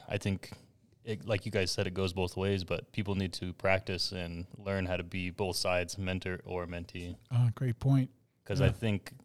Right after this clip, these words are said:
Speaker 1: uh, I see a lot of peers that don't go out and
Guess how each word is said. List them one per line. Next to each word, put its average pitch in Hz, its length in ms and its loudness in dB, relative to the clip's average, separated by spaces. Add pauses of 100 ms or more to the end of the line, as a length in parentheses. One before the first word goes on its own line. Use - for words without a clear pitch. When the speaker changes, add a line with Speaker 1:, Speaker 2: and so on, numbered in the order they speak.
Speaker 1:
uh, 90 420 0 (520)
I 104 60 -2
see 117 140 2
a 104 60 4
lot 101 180 8
of 92 340 -2 (420)
peers 95 520 4 (340)
that 95 140 -8
don't 95 180 2
go 92 160 4
out 90 160 4
and 87 160 -4